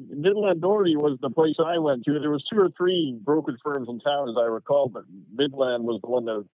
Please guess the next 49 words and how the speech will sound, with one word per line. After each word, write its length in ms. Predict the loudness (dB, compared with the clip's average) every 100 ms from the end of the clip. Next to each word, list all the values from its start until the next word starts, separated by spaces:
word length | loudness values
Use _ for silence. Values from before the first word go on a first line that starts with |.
| -6
that 180 | -2
I 180 | 0 0
went 260 | 0 -2 -2
to 120 | -4 -4
and 100 | -4
such. 180 | -6 -6
And, 220 | -4 -4 -4 -12 _ _ _ -6
and 160 | -4 0
basically, 580 | 0 0 -4 -2 -2
it 140 | 0 -2
was, 340 | -2 -2 -4 -8
it 220 | -8 -4
was, 320 | -2 -2 -4 -4
uh, 180 | -2 -2 -4 _ -8
in 60 | -4
the 80 | -2
days 280 | 2 0 2
of 100 | 0
the 120 | 2
old 220 | 2 0
bullpens 540 | 2 2 0 -2 -4 0
and 20 |
that 220 | 0 -2 -2
kind 140 | -4
of 40 | -2
thing, 140 | -4
whatever, 340 | -2 -2 -2
it 60 | -2
was 140 | -2 -4 -12 _ -20 -20 _
basically 300 | 0 2 2
the 100 | 0
brokers 540 | 2 2 2 2 -2 0
that 200 | -2 -2
had 160 | -4 -2
five 240 | 0 0
or 100 | -2 -4
six 140 | -6 -6
clients 500 | -4 -2 -2 -4 -10 -4
basically 340 | -4 -2 -4 -6
sitting 160 | -6 -4
around 280 | 0 0
their 120 | 0 0
desk, 280 | -2 -4 -8 _ _ -6
um, 380 | -2 0 -2 -6 _ -20 -20 _ _
watching 400 | -2 0 0 0
them 320 | 0 0 -2 -6 0
work 280 | 0 2
all 160 | 0 0
day. 240 | -2 -4